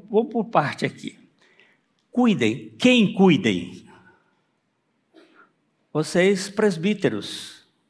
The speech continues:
vocês bispos. Ele, ele antes tinha dito, "reunindo os presbíteros, cuidem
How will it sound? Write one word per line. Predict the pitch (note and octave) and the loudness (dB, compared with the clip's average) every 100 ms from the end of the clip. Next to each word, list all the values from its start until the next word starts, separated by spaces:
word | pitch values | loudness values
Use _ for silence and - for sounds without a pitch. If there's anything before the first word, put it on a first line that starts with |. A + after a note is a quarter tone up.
| _ | _
vocês | - F#3 F#3 G3 G3+ | -4 -2 2 0 0
bispos. | - A#2 G3+ - A#2+ C3+ | -4 -2 0 -2 -4 0
Ele, | D#3+ D#3 - - - | 0 -2 -12 -18 -6
ele | - F3+ F#3+ | 2 6 6
antes | G3 C4 B3+ - | 6 4 2 -2
tinha | G#3+ | 0
dito, | E3 F3+ - D3+ | 2 2 2 -2
"reunindo | D3 G3+ G#3 G#3 A#3+ A#3 | 2 4 4 4 2 0
os | G#3+ | -2
presbíteros, | B3 A#3 E3+ F3 - A#2 | 0 0 2 0 -2 -6
cuidem | - - C4 G3+ C3 A2 - | -8 2 4 4 2 -2 -6